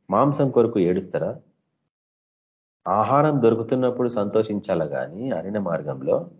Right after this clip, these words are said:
నువ్వు వాగ్దాన దేశానికి పోతున్నావు, పాలు తేనెలు ప్రవహించే దేశం అని ఎంతగానో చెప్పబడింది. అంటే అంత గంభీరమైన ప్రాంతానికి తీసుకుపోతుండే దేవుడు. కొంచెం ఓపిక లేకపోయింది వీళ్ళకి. రెండు వారాలలో పోవాల్సిన దేశానికి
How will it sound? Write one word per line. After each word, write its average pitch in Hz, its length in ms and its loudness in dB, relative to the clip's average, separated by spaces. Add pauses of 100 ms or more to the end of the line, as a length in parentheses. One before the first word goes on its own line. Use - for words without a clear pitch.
(500)
నువ్వు 98 240 4
వాగ్దాన 113 360 4
దేశానికి 107 460 0
పోతున్నావు, 92 560 0
పాలు 98 380 2
తేనెలు 101 280 0
ప్రవహించే 92 380 -2
దేశం 87 320 -2
అని 87 120 -2
ఎంతగానో 92 420 0
చెప్పబడింది. 80 760 0 (460)
అంటే - 340 4
అంత 92 260 0
గంభీరమైన 92 640 2
ప్రాంతానికి 82 500 -2
తీసుకుపోతుండే 78 720 -4
దేవుడు. 71 400 0 (420)
కొంచెం 107 340 4
ఓపిక 113 340 6
లేకపోయింది 95 640 4
వీళ్ళకి. 69 300 -4 (1200)
రెండు 135 300 6
వారాలలో 139 640 6
పోవాల్సిన 113 560 4
దేశానికి 87 960 0